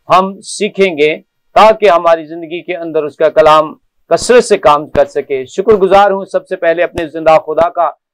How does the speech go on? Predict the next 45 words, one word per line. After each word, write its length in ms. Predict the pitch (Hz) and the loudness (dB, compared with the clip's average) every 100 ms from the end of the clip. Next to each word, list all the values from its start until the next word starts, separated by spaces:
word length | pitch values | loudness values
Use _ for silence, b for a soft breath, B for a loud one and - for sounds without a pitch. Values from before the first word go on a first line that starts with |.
| _ 139 | _ -20
जिसने 240 | 156 180 | -18 -16
मुझे 220 | 180 160 | -14 -14
ये 120 | 170 | -12
मौका 320 | 160 160 156 170 | -4 -4 -2 -2
बख्शा 360 | 165 165 170 | -2 -4 -6
कि 120 | 160 | -6
मैं 120 | 160 156 | -10 -12
उसकी 200 | - 160 | -12 -12
हजूरी 340 | 147 160 160 | -12 -12 -10
में 120 | 160 | -8
हाजिर 380 | 139 151 147 170 | -4 -4 -4 -6
होकर 400 | 165 165 165 143 - _ _ | -6 2 2 2 -6 _ _
आज 200 | 165 175 | 0 2
का 100 | 190 | 0
ये 160 | 180 170 | -2 0
कलाम 400 | 175 170 175 170 | 2 4 2 2
आप 180 | 160 - | -2 -2
सबों 260 | 180 180 | -8 -6
तक 200 | 185 170 | -4 -6
शेयर 260 | - 226 214 | -4 -2 0
कर 180 | 196 180 | 0 -2
सकूं। 380 | - 170 190 180 | -4 -8 -4 -4
और 80 | |
शुक्रगुजार 640 | 165 175 170 151 147 165 165 | -6 -12 -14 -6 0 0 0
हूं 120 | 175 | -10
नेशनल 380 | 156 151 160 156 | -10 -12 -12 -14
टीवी 480 | 160 175 180 175 _ _ _ | -12 -14 -14 -16 _ _ _
और 140 | 147 151 | -8 -8
उनकी 200 | 156 165 | -12 -18
सारी 400 | - 175 180 175 | -2 2 2 -2
टीम 340 | - 202 220 | -4 -2 -2
का, 300 | 202 139 - _ _ 113 | 0 -2 -2 _ _ -12
जिनकी 340 | 143 190 202 | -10 -6 -8
काविश 400 | 190 208 240 226 | 2 2 2 -2
के 140 | - 190 | -2 -2
वसीला 420 | 185 - 180 175 | -2 -4 0 0
से 180 | 170 170 | 0 -8
खुदा 280 | 175 165 | -2 2
का 140 | 160 160 | 2 2
कलाम 380 | 160 160 160 156 | 4 4 4 2
आप 140 | - | 0
सबों 240 | 151 143 | -4 -4
तक 120 | 151 147 | 0 0
पहुंचता 500 | 156 147 143 151 139 | 0 -4 -2 0 2
है। 260 | 139 - | 0 -4